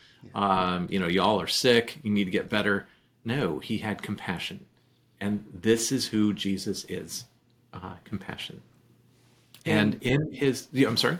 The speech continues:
Speaker 2: Mm-hmm.
Speaker 1: I say, and the important part is, what is his reaction?
Speaker 2: Right.
Speaker 1: He doesn't just sit back. He says, "Well, obviously, there needs to be a reaction to this, which is what's gonna happen next."
Speaker 2: What's gonna happen next, right. He had disciples with him.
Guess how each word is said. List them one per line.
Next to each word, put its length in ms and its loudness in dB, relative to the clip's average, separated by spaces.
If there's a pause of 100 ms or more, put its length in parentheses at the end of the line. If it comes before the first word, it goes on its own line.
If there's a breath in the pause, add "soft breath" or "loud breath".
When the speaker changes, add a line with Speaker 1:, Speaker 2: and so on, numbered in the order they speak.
(180)
Speaker 2:
Mm-hmm. 160 0
Speaker 1:
I 40 -4
say, 120 -4
and 120 -2
the 40 2
important 360 -4
part 180 -2
is, 200 -4
what 280 0
is 120 0
his 260 -2
reaction? 640 -2 (1400 soft breath)
Speaker 2:
Right. 240 -6 (400)
Speaker 1:
He 100 2
doesn't 180 2
just 200 2
sit 140 0
back. 240 2
He 60 -2
says, 220 -4
"Well, 180 -4 (160)
obviously, 760 -4 (320 loud breath)
there 140 2
needs 240 0
to 100 -6
be 200 -2
a 40 0
reaction 840 -2 (580 soft breath)
to 200 2
this, 300 0
which 200 -4
is 260 -6
what's 160 -6
gonna 180 -6
happen 280 -10
next." 380 -16 (300)
Speaker 2:
What's 220 2
gonna 180 2
happen 340 -2
next, 360 -8
right. 280 -2 (460 soft breath)
He 160 -6
had 200 0
disciples 520 0
with 160 2
him. 140 -12